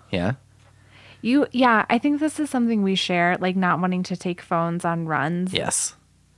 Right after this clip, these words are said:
Speaker 2: Like, I want a separate thing to
Speaker 1: Yeah.
Speaker 2: listen to music.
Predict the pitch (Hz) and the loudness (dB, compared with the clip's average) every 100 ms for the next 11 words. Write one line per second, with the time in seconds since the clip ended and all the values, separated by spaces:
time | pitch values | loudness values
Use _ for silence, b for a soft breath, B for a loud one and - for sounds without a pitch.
0 | - 185 190 185 185 175 - 180 - 170 | -4 0 2 2 2 -2 -2 -2 0 -2
1 | - - - 110 120 110 - - 214 294 | -2 -8 -8 -6 -6 -8 -10 -10 0 2
2 | - 190 185 175 - - - - - - | 2 0 -4 -6 -10 -10 -10 -12 -14 -20